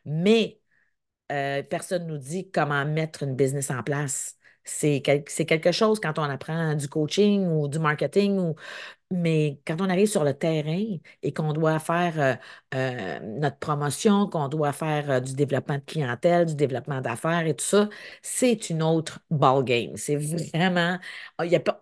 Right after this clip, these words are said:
il y a, on nous enseigne pas ça à l'école, ok ? Comment partir une business, comment bien la démarrer, comment mettre des fondations et tout ça,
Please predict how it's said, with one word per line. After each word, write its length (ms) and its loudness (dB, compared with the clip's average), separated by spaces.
il 60 -2
y 40 10
a, 120 6
on 200 2
nous 160 0
enseigne 260 4
pas 100 2
ça 140 0
à 60 2
l'école, 380 -4
ok ? 180 -8
Comment 320 0
partir 580 2
une 140 2
business, 420 4
comment 320 0
bien 300 2
la 160 4
démarrer, 460 0
comment 260 -4
mettre 160 -4
des 100 2
fondations 480 -2
et 80 -4
tout 80 -8
ça, 220 2